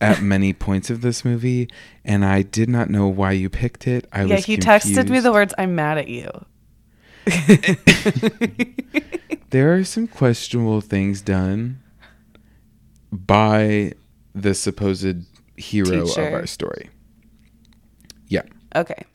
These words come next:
Speaker 2: Interesting.
Speaker 1: It forgets that high schoolers are kids.
Speaker 2: Okay.
Speaker 1: So there's a lot of that treatment of, like, this is a teacher interacting with students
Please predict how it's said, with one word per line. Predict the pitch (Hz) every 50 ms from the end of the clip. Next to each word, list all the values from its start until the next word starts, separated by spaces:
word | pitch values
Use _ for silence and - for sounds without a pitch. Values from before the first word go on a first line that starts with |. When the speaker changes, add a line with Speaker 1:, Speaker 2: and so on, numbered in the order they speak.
| _ _ _ _ _ _ _ _ -
Speaker 2:
Interesting. | - 180 175 - - 170 - - - - - _ _ _ _ _ _ _ _ _ _ _ -
Speaker 1:
It | 131 -
forgets | - - 127 117 110 113 107 120 131 - -
that | 165 151 139
high | 117 - 113 107
schoolers | 107 - - - 117 110 107 107 104 98
are | 101 92
kids. | - - - - 104 85 - - - - - - - _ _ _ _ _ _ _ _ _ _ _ _ - -
Speaker 2:
Okay. | 170 160 156 - - - - - - _ - - - - - -
Speaker 1:
So | - - - 110
there's | 107 110 110 101 110
a | 107
lot | 104 104 104 101
of | 95 92
that | 92 90 87 -
treatment | - - - 95 - 71 85 73 -
of, | 90 92 85 90
like, | 92 90 85 82 - - - - - - - - - _ -
this | - 107 107 104 -
is | 143 143 151
a | 165
teacher | 151 - - 110 101 - - - 107 104
interacting | - - 98 95 95 95 95 95 95 - - 98 95
with | 92 90 -
students | - - 92 87 90 95 98 90 - -